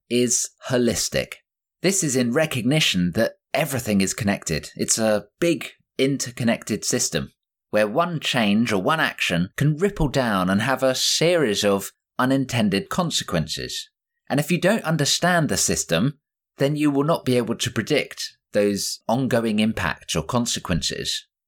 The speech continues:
That's when you get a problem because it's a surprise and you don't realize that would have been affected. Another theme which is connected to this holistic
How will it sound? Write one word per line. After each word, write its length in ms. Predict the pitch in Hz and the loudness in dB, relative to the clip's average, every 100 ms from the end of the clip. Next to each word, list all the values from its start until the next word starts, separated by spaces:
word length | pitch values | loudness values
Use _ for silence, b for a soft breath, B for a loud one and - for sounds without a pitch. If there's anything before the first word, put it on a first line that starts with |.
| _ - | _ -4
That's 360 | 131 - - | -4 -2 -6
when 160 | 101 92 | -2 0
you 100 | 90 | 0
get 220 | 95 - | -2 -4
a 80 | - | -8
problem 400 | - 117 90 67 | -4 -4 -2 -6
because 460 | 73 85 95 80 - B B | -6 -4 -2 -2 -6 B B
it's 220 | 107 104 101 | -6 -2 -2
a 80 | |
surprise 460 | 92 98 123 117 85 | 0 -2 0 0 0
and 80 | 92 | -4
you 40 | |
don't 260 | 87 104 82 | -2 -2 0
realize 500 | 101 110 90 80 78 | 0 2 4 2 2
that 160 | 85 85 | -2 0
would 100 | 85 | -4
have 100 | 82 | -2
been 140 | 76 | -2
affected. 540 | 76 123 - 73 69 - _ _ _ - | 0 -4 -4 -8 -10 -12 _ _ _ 0
Another 320 | 147 196 202 | 2 2 0
theme 400 | - 170 135 113 | 0 2 4 4
which 220 | 113 - | 2 0
is 140 | 113 - | -2 -2
connected 800 | - 131 143 - - 110 92 82 - | -2 0 0 -2 -2 0 0 -2 -6
to 380 | - 113 101 98 | -2 2 2 2
this 240 | 104 98 - | 0 -2 -2
holistic 640 | 110 110 123 - 92 - | -2 0 0 0 -2 -4